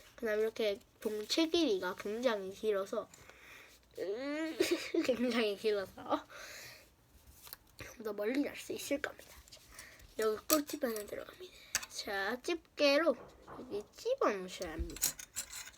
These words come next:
집어놓으셔야 좀 더, 좀 더 얇은 부분은 안 찍고, 요 뒤에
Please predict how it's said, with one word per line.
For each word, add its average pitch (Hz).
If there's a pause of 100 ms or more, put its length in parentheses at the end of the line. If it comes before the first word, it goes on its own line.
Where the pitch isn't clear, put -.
(920)
집어놓으셔야 208 (1160)
좀 214
더, 311 (720)
좀 240
더 349 (1200)
얇은 220
부분은 269
안 185
찍고, -
요 202
뒤에 190